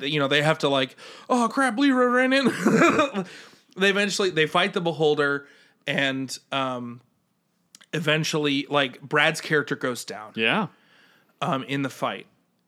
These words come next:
Speaker 1: And, uh, Ti-, I, I think I like the idea that, uh, Tim gets, uh,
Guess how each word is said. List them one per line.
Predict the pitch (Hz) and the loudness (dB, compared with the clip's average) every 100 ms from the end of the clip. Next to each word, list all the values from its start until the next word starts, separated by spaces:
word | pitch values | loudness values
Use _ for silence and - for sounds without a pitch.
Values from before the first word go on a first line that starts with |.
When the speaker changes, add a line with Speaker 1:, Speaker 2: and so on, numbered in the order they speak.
| _ | _
Speaker 1:
And, | 139 139 131 123 123 - - | -6 -4 -4 -8 -10 -12 -6
uh, | 131 123 120 104 - - | -6 -4 -6 -10 -14 -14
Ti-, | - - 135 | -12 -10 -8
I, | 135 135 143 151 | -2 0 2 0
I | |
think | 151 170 151 | 0 -2 0
I | 151 | 2
like | 156 151 | 2 0
the | 151 | -2
idea | 135 135 135 131 117 | -4 -4 -6 -6 -8
that, | 135 123 113 131 | -10 -10 -8 -10
uh, | 120 - | -10 -8
Tim | - 160 160 | -4 -4 -2
gets, | 147 139 135 - - _ _ _ _ - | -4 -4 -6 -10 -12 _ _ _ _ -6
uh, | 139 127 120 | -4 -4 -6